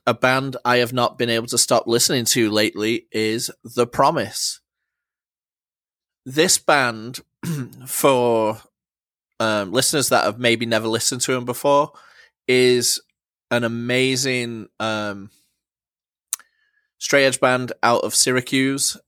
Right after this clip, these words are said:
New York, upstate New York. And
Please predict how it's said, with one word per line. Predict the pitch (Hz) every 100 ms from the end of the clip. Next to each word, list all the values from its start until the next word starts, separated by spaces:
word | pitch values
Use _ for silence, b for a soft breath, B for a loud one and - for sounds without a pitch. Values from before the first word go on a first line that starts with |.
| -
New | 117 120
York, | 123 117 147 - - - _ _ _ _ _ _
upstate | 151 - - 127 123
New | 120
York. | 120 127 - - b b b _
And | 127 131 127 120